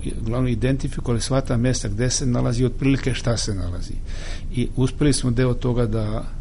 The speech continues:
ne da povučemo, niko nam ne da original, nego da dobijemo skenirane,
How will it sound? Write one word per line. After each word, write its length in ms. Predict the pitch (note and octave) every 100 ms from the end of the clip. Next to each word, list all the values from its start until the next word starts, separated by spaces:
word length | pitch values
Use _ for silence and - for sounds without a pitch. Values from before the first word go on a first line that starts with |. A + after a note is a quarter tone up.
| - -
ne 140 | A#2+ A#2+
da 140 | A2+
povučemo, 600 | - G#2+ A2+ - C#3 A#2+
niko 260 | A#2+ A#2 A#2
nam 140 | A2
ne 100 | A2+
da 100 | A2
original, 480 | G#2+ G2+ A2 C3 A2+ - - - - -
nego 200 | A#2 A2
da 460 | A2 G#2+ G#2 A2+ - - - -
dobijemo 400 | A2+ A2+ A#2+ A#2
skenirane, 720 | G#2+ - B2 A#2+ G#2 G2 G2+